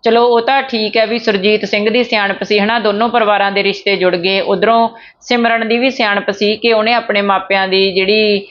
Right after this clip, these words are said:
ਇਹ, ਮੋਹ ਪਿਆਰ ਦਾ ਗਲਤ ਫਾਇਦਾ ਨਹੀਂ ਉਠਾਇਆ, ਉਹਨੇ ਘਰੇ ਗੱਲ ਕੀਤੀ, ਤਾਂ ਜਿਹੜਾ ਦੋਨੋਂ ਪਰਿਵਾਰ ਆ ਜਿਹੜੇ ਟੁੱਟਣ ਤੋਂ ਬਚ ਗਏ, ਬੱਚਿਆਂ ਦੀ ਜ਼ਿੰਦਗੀ ਖਰਾਬ ਹੋਣ ਤੋਂ ਬਚ ਗਈ।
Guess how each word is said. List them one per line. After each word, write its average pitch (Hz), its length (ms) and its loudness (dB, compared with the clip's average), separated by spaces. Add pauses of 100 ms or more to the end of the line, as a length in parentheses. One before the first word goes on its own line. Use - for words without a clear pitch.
(380)
ਇਹ, 202 300 2 (220)
ਮੋਹ 220 340 2
ਪਿਆਰ 214 280 2
ਦਾ 196 140 -2
ਗਲਤ 190 320 -2
ਫਾਇਦਾ 208 320 0
ਨਹੀਂ 190 240 -2
ਉਠਾਇਆ, 202 500 0 (260)
ਉਹਨੇ 208 200 0
ਘਰੇ 226 220 0
ਗੱਲ 185 280 0
ਕੀਤੀ, 190 560 -2 (120)
ਤਾਂ 190 340 0
ਜਿਹੜਾ 196 600 0 (520)
ਦੋਨੋਂ 208 320 2
ਪਰਿਵਾਰ 202 420 2
ਆ 190 100 0
ਜਿਹੜੇ 202 200 -2
ਟੁੱਟਣ 196 360 -2
ਤੋਂ 190 180 0
ਬਚ 175 220 0
ਗਏ, 185 180 0
ਬੱਚਿਆਂ 190 420 -2
ਦੀ 190 120 0
ਜ਼ਿੰਦਗੀ 180 380 -2
ਖਰਾਬ 170 400 -2
ਹੋਣ 175 160 -2
ਤੋਂ 175 160 -2
ਬਚ 160 260 -2
ਗਈ। 160 260 -4